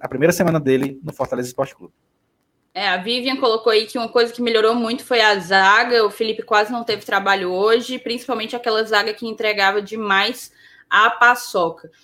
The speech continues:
Speaker 2: É, a nossa zaga, na verdade, eu acho que o grande problema era porque o Quinteiro jogava empenado, né? Ele não tinha, há algum tempo, desde a saída do Paulão, ele não tava com uma dupla, ele não tava com uma dupla altura.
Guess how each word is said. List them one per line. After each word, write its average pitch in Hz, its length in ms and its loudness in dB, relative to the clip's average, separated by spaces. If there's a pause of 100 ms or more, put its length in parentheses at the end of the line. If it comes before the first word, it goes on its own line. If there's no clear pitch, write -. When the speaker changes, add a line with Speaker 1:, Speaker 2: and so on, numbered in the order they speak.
(220)
Speaker 2:
É, 208 280 2
a 208 100 4
nossa 415 240 4
zaga, 320 220 2
na 359 80 4
verdade, 277 420 4
eu 262 40 6
acho 269 120 0
que - 80 -4
o 254 40 -4
grande 240 220 2
problema 240 380 0
era 254 160 0
porque 262 320 -6
o 254 420 0
Quinteiro 247 380 0
jogava 247 340 4
empenado, 233 800 2
né? 202 300 -4
Ele 226 340 -4
não 240 220 0
tinha, 254 760 -4 (220)
há 180 100 2
algum 208 320 2
tempo, 226 320 -2
desde 226 180 4
a 226 60 2
saída 208 340 2
do 202 140 -2
Paulão, 202 380 2
ele 220 140 -2
não 214 140 -6
tava 214 340 0
com 233 140 -14
uma 214 240 -8
dupla, 208 460 -2 (400)
ele 202 160 -4
não 202 100 -2
tava 214 200 0
com - 80 -10
uma 220 100 -4
dupla 208 240 0
altura. 254 640 2